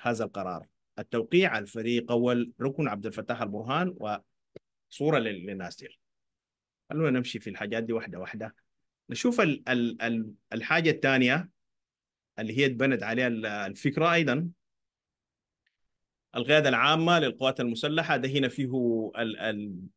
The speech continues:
الجانب بهناك فيه مكتوب بالإنجليزي وذاك ما فيه، ودي الملاحظات على المركز. خلونا من التفصيلات دي، خلينا نشوف الحاجة دي مكتوبة متين. مكتوبة يوم خمسة وعشرين فبراير،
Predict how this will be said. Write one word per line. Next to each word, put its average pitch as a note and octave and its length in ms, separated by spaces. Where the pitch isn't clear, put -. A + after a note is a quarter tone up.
الجانب B2 560
بهناك B2 400
فيه C#3 220
مكتوب A#2 320
بالإنجليزي B2 440
وذاك B2+ 280
ما C3 120
فيه، D3 200
ودي D3 260
الملاحظات C3 480
على D3 100
المركز. F3+ 300
خلونا G3 300
من B2 120
التفصيلات C3+ 520
دي، A3 280
خلينا E3+ 260
نشوف D#3+ 260
الحاجة C3+ 340
دي D3 200
مكتوبة B2 480
متين. C3+ 300
مكتوبة C#3 340
يوم A2+ 120
خمسة D3 360
وعشرين C3 380
فبراير، B2+ 640